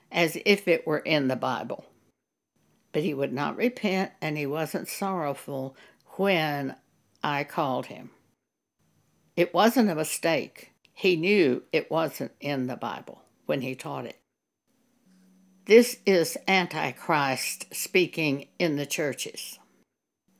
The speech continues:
He sets him up in the temple of God,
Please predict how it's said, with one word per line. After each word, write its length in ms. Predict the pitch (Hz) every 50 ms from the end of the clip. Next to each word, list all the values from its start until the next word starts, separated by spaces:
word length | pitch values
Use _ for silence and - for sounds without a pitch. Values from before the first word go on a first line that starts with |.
| _ _ _ _ _ _ _ _ _ _ _ _ _ _
He 160 | - 180 170
sets 400 | 160 - - 233 262 262 262 -
him 200 | 233 202 175 - - _ -
up 380 | 185 180 165 170 165 - - - _ -
in 300 | 208 214 233 240 233 220
the 100 | 190 180
temple 540 | - - 196 175 175 - 175 170 - - -
of 300 | - 160 165 165 160 -
God, 520 | - 151 147 143 127 120 120 120 127 123